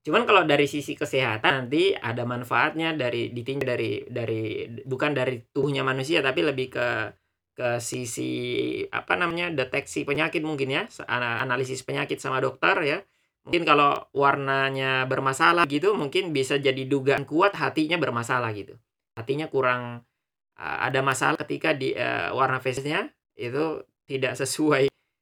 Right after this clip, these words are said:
eh, yang normalnya gitu ya. Nah, kemudian yang terakhir adalah pembahasan tentang ginjal. Nah, kita coba ringkas nih. Ini aja udah panjang banget nih. Ya.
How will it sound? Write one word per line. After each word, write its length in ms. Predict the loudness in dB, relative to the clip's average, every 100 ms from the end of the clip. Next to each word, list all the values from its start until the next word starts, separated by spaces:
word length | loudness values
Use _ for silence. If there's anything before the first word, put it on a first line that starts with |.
| _ _ -4
eh, 280 | -2 0 0
yang 240 | 0 -2
normalnya 480 | -6 -4 -2 -4 -4
gitu 240 | -10 -10
ya. 80 | -10 -14 _ _ _ -14
Nah, 240 | -12 -12 -14 _ _ _ _ _ _
kemudian 480 | -14 -4 6 6 8
yang 320 | 4 4 -2
terakhir 560 | 2 6 6 6 4 4
adalah 240 | 2 2 0
pembahasan 400 | 0 0 2 0
tentang 240 | -2 -4
ginjal. 400 | -4 -2 -2 -2
Nah, 160 | -6 -8
kita 320 | -4 -4 -4 -8
coba 320 | -4 -2 -2
ringkas 240 | -4 -6 -6
nih. 160 | -8 _ -10
Ini 160 | -6
aja 160 | -2 -2
udah 160 | -2 -4
panjang 400 | -4 -2 -4 -2
banget 260 | -4 -4 -8
nih. 100 | -12 _ _ _ _ _ _ _
Ya. 100 | -6